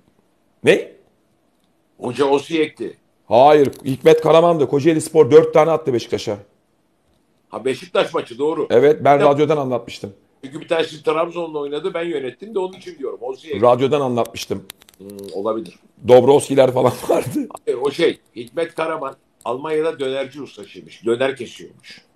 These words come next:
Speaker 2: Sonra Osiyek'in tercümanı olarak geldi.
Speaker 1: Ha.
Speaker 2: Ondan sonra teknik direktör oldu.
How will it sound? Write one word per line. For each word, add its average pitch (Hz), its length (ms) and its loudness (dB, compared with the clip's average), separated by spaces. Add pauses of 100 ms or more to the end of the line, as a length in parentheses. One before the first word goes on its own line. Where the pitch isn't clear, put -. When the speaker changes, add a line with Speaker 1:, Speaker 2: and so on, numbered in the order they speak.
(960)
Speaker 2:
Sonra 170 300 2
Osiyek'in 175 460 -6
tercümanı 160 540 -8
olarak 120 380 -8
geldi. 110 500 -16
Speaker 1:
Ha. 87 380 -8 (1400)
Speaker 2:
Ondan 175 240 -6
sonra 185 240 -10
teknik 175 380 -10
direktör 104 340 -12
oldu. 76 200 -18